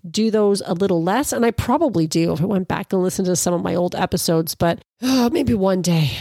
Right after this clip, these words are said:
maybe one day. But it's all part of the process, and it's a process that I do love. Now,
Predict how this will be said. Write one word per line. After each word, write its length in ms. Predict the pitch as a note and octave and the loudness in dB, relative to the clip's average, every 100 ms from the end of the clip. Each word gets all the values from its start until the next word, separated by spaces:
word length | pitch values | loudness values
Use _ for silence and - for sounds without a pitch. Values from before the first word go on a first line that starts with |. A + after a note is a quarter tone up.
| - | -4
maybe 300 | G3+ F#3+ F#3 | 0 0 0
one 280 | D#3+ E3+ F3+ | -2 -6 -8
day. 360 | D#3+ D#3+ F3+ - | -8 -8 -8 -8
But 440 | F#3+ F#3 F3 F3 | -4 0 0 -2
it's 120 | G3+ | -4
all 220 | - G#3+ | 0 0
part 240 | G#3+ G#3 G3 | 2 2 2
of 60 | |
the 60 | F3 | 0
process, 560 | - E3+ D#3 E3+ E3 - | 0 0 2 2 0 0
and 100 | F#3 | 0
it's 120 | E3+ | -2
a 40 | |
process 420 | - F3 E3 F#3 - | 0 0 2 0 -2
that 120 | F3+ | 0
I 100 | E3 | 0
do 220 | C#3+ D#3+ | 0 0
love. 320 | D#3+ D#3+ E3+ - - - - - - | 0 -2 -4 -10 -20 -20 -20 -10 -2
Now, 400 | G3+ F#3 F3+ | 0 2 2